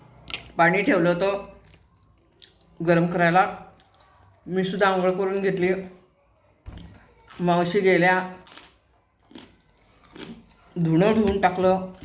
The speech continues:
केरफरशी केली. पाणी आलं नेमकं आजच, गमती बघा किती.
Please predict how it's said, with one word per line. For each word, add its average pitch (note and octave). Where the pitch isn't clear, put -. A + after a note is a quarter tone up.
केरफरशी G3+
केली. F#3
पाणी F#3+
आलं A#3+
नेमकं B3+
आजच, A3
गमती C4
बघा D4+
किती. D4